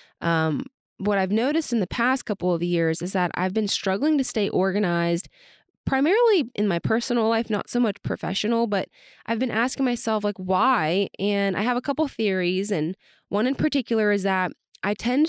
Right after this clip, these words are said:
to work solo a lot, obviously, because it's just me at Holistically Restored. Um, so that means that I can be as organized or unorganized as I'd like.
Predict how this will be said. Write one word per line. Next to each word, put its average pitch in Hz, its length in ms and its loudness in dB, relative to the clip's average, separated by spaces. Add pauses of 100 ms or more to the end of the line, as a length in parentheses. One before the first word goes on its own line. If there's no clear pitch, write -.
to 277 120 0
work 208 320 0
solo 190 500 0
a - 140 0
lot, 135 400 0
obviously, 170 520 0
because 196 280 -2
it's - 140 -4
just - 200 -6
me 185 280 0
at 180 200 -4
Holistically 185 540 -2
Restored. 180 500 0 (480)
Um, 165 500 0 (400)
so - 180 -2
that 233 180 0
means 269 260 4
that 262 120 0
I 214 160 0
can 220 200 -2
be 208 180 2
as 190 160 -2 (120)
organized 233 580 0
or 208 220 0
unorganized 202 680 0
as 185 140 -2
I'd 165 220 -2
like. 156 480 -2